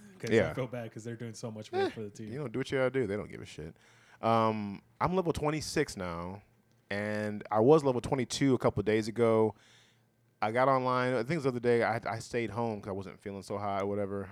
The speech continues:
Speaker 2: Um, what the hell happened? I forgot what happened. What did, what, why did I stay home? I forgot.
Speaker 1: You were sick?
Speaker 2: No, I can't remember if I was sick or not.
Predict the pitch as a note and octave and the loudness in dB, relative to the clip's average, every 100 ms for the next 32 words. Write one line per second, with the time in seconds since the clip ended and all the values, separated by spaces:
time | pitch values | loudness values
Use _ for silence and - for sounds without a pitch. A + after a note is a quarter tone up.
0 | - F2+ F2+ E2+ D#2+ D#2+ F2 _ _ _ | -8 -8 -8 -10 -14 -20 -20 _ _ _
1 | _ - _ _ - D4 E3 G2 F2 E2+ | _ -20 _ _ -18 -10 -6 -6 -6 -10
2 | G#2 - G#2 F#2+ D2+ D#2+ D#2+ G2 D#3 - | -10 -12 -10 -8 -8 -12 -12 -12 -12 -12
3 | C#3 - C#3+ D3 A#2+ G2 F2+ D2 C#2+ D#2 | -16 -14 -14 -14 -14 -14 -14 -16 -18 -20
4 | D#2 D#2+ D#2 - _ _ A2 G#2 - A#2 | -18 -16 -16 -18 _ _ -18 -16 -12 -12
5 | D3+ _ _ - B2 C#3 - D3+ - G3+ | -12 _ _ -18 -12 -10 -10 -10 -10 -10
6 | D3+ D3 C#3+ - - A#2+ F#2 F2 F2+ F#2 | -10 -6 -6 -8 -10 -10 -10 -10 -8 -8
7 | - | -10